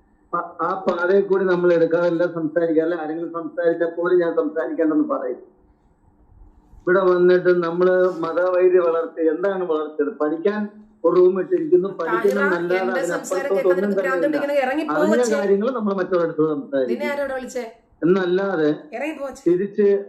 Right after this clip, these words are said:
Speaker 1: ആ വ്യ-, ആ വ്യക്തികളെ വെറുക്കുവാൻ വേണ്ടിയിട്ടോ, അല്ലെ, അങ്ങനെ ആകുന്നെങ്കിൽ എന്റെ കൂട്ടുകാരെ ഞാൻ ഇന്ന് വേറെ ഏതെങ്കിലും ഒക്കെ അല്ലേ വിളിക്കുന്നത്. ഞാൻ ഒരിക്കലും അങ്ങനെ ചിന്തിച്ചിട്ട് പോലുമില്ല. അവരെ സ്നേഹിതന്മാരാണ്, കൂട്ടുകാരാണെന്നല്ലാതെ വേറെ ഒരു വാക്ക് പോലും നമ്മൾ പറയാറില്ല.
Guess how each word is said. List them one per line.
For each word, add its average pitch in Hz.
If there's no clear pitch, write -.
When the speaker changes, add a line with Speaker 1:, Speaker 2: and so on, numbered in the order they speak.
Speaker 1:
ആ 180
വ്യ-, 175
ആ 170
വ്യക്തികളെ 185
വെറുക്കുവാൻ 180
വേണ്ടിയിട്ടോ, 175
അല്ലെ, 156
അങ്ങനെ 170
ആകുന്നെങ്കിൽ 190
എന്റെ 180
കൂട്ടുകാരെ 190
ഞാൻ 190
ഇന്ന് 185
വേറെ 190
ഏതെങ്കിലും 190
ഒക്കെ 185
അല്ലേ 175
വിളിക്കുന്നത്. 151
ഞാൻ 165
ഒരിക്കലും 180
അങ്ങനെ 190
ചിന്തിച്ചിട്ട് 196
പോലുമില്ല. 180
അവരെ 160
സ്നേഹിതന്മാരാണ്, 175
കൂട്ടുകാരാണെന്നല്ലാതെ 170
വേറെ 160
ഒരു 160
വാക്ക് 160
പോലും 180
നമ്മൾ 160
പറയാറില്ല. 147